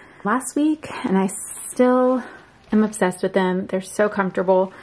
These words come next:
If you missed my Spanx video, I do have a code with them. It's Amanda John X Spanx, and I am wearing a medium in these.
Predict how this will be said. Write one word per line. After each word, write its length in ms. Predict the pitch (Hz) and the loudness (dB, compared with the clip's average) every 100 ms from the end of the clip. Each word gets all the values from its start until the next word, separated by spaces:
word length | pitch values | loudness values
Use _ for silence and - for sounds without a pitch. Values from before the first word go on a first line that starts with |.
| - - - - - | -20 -20 -20 -14 -6
If 160 | 208 | -2
you 300 | 196 202 208 | 2 6 6
missed 300 | 208 233 240 | 6 2 2
my 100 | 262 | 2
Spanx 360 | 247 240 220 - | 2 0 -2 -2
video, 380 | 214 220 214 214 | 0 2 2 2
I 120 | 196 | 0
do 140 | 208 | -2
have 100 | 202 | -2
a 60 | 196 | -4
code 260 | - 202 190 | -6 -6 -4
with 120 | 196 | -4
them. 240 | 196 190 | -2 -2
It's 140 | 180 175 | -4 -4
Amanda 380 | 180 196 185 | -2 -2 -4
John 400 | 175 185 185 190 | -4 -2 -2 -4
X 380 | - 185 - - | -4 -6 -6 -8
Spanx, 400 | - 208 214 214 | -2 -2 -2 -4
and 120 | 208 180 | -6 -4
I 140 | 190 | -2
am 140 | 196 | -2
wearing 220 | 190 185 180 | -2 -2 0
a 40 | |
medium 460 | 196 247 247 240 233 | 2 4 4 2 2
in 100 | 220 | 2
these. 440 | 220 220 226 | 2 0 -2